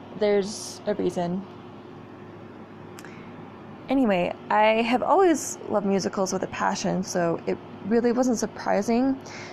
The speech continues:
when Hamilton took rank as one of my all-time favorites. I-, immediately. Just, I, I loved it from the start.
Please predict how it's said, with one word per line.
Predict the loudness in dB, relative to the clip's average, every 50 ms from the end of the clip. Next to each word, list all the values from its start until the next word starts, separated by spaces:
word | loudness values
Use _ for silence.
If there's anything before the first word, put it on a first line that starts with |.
| -16 -14 -8
when | -2 0 2 4 4 4 4 2
Hamilton | 2 2 2 2 2 2 2 2 2 2
took | 2 0 0 0
rank | 0 0 0 -2
as | 0 0
one | 0 2
of | 2
my | 0 0 0
all-time | 0 0 0 0 -2 -4 -2 -2 -4
favorites. | -2 -2 -2 -2 0 0 -2 -2 -2 -6 -10 -10 -10 -8 -10 -10 -12 -16 -16 -16 -16 -16 -16 -16 -16 -16 -16 -16 -16 -16 -16 -16 -16 -16 -16 -16 -12 -8 -8
I-, | -8 -8 -8 -12 -4 0
immediately. | 2 4 4 4 4 4 2 0 -2 -4 -4 -4 -4 -6 -6 -10 -14 -16 -16 -16 -16 -16 -10 -4
Just, | -4 -4 -4 -4 -8 -10 -4 -2
I, | 0 0 0 0 -2 0 0
I | 2
loved | 4 4 4 2 2 0
it | 0 -2 0 -2
from | -2 -2 -2
the | -2
start. | -2 -2 0 0 0 0 -2